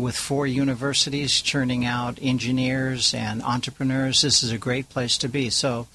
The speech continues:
you need to have the concept, you need to have the infrastructure, and you need to have money, is what you were talking about. So there are several angel groups here, and that's the hardest thing for us, is to prove that we're sort of worthy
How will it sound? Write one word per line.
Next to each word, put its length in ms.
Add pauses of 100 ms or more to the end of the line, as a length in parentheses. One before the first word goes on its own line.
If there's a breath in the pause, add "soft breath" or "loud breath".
(320 loud breath)
you 140
need 240
to 100
have 200
the 80
concept, 640 (340 loud breath)
you 120
need 280
to 120
have 440
the 380
infrastructure, 960
and 300
you 80
need 200
to 80
have 180
money, 380
is 240
what 220
you 60
were 60
talking 400
about. 340
So 380 (320 loud breath)
there 120
are 40
several 460
angel 460
groups 400
here, 300
and 400
that's 280
the 120
hardest 440
thing 160
for 180
us, 300 (360 loud breath)
is 180
to 120
prove 720
that 320
we're 220
sort 280
of 200
worthy 580